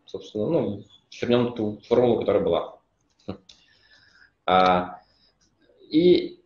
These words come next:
из, ну, получается, у нас был заданный набор показателей изначально, и мы на ходу здесь в рантайме создаём новый. Здесь, а, можно создавать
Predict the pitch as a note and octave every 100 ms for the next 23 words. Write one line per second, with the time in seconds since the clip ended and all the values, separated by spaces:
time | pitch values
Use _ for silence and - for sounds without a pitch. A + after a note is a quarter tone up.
0 | _ D#3+ C#3+ C#3+ A#2+ A2+ - - - -
1 | F#3 C3+ - - - D3 D3 D3 C#3 -
2 | _ _ _ E3+ D#3+ D#3 D3 C3 A#2 A#2+
3 | C3 B2 B2+ A#2+ A#2 A2 A2 B2 A#2 A#2+
4 | A2+ - - - - A#2+ A#2 A2+ A#2 A2+
5 | A2 G#2+ - - F#3+ A3 D3+ A#2+ C3+ C3
6 | C3 G#2+ C#3+ F3+ A#2+ C#3 E3+ A#2+ A2+ A2+
7 | A2+ - - - C#3+ C#3 C#3 - A2 A2
8 | B2 A#2 A#2 B2 A2 F#2+ - - _ -
9 | G#2+ C#3+ D3+ D3+ - A2+ A2 G#2+ G#2+ -
10 | _ - B2+ A#2+ A#2 A2+ G#2+ A2 A#2 A2+